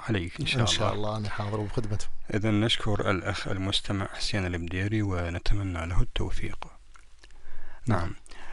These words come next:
Speaker 1: أستاذ أبو ضياء، إذن لا زلنا في العوامل المساعدة على الحفظ، ولعل من العوامل الأخرى هو إذكاء روح المنافسة بين الطلاب من خلال المسابقات.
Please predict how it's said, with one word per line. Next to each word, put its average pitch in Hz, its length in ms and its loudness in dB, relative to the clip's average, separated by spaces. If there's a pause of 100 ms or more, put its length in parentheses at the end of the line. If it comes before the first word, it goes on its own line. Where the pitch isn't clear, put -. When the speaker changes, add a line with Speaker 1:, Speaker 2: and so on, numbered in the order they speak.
(200)
Speaker 1:
أستاذ 127 520 4
أبو 113 160 2
ضياء، 92 380 0
إذن 131 260 4
لا 110 140 6
زلنا 120 420 4
في 101 540 2 (160)
العوامل 90 840 2
المساعدة 95 920 2
على 90 200 0
الحفظ، 90 440 2 (1000)
ولعل 135 640 6
من 120 200 6
العوامل 107 600 4
الأخرى 98 800 0
هو 95 100 2
إذكاء 110 800 2
روح 123 280 2
المنافسة 104 880 2
بين 95 280 0
الطلاب 80 520 -2
من 92 100 4
خلال 110 320 8
المسابقات. 95 680 0